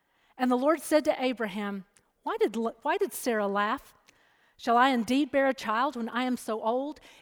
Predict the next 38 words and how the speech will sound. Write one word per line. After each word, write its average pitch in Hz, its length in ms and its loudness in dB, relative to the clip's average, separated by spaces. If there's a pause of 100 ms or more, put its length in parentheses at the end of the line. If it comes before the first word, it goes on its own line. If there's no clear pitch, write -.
(160)
Is 339 300 6 (180)
anything 240 960 2
too 220 220 -8 (120)
difficult 302 720 -2 (200)
for 294 100 -8
the 269 80 -6
Lord?" 220 420 -10 (840)
At 277 140 6
the 277 120 2
appointed 370 500 -2
time, 247 480 0
I 262 100 4
will 330 240 0
return 311 460 -2
to 247 100 -4
you 196 300 -10 (360)
at 220 180 -4
this 311 180 0
time 339 320 0
next 330 320 -2
year, 233 360 -4
and 208 160 -6
Sarah 226 540 0
will 247 240 -2
have 240 220 -4
a 240 40 -2
son. 190 520 -6 (880)
And 202 140 -6
Abraham 269 520 -2
was 185 160 -8
one 220 260 -4
hundred 311 440 -6
years 285 300 -6
old 196 380 -4 (460)
when 208 140 -6
his 202 80 -8
son 240 300 -4
Isaac 220 580 -4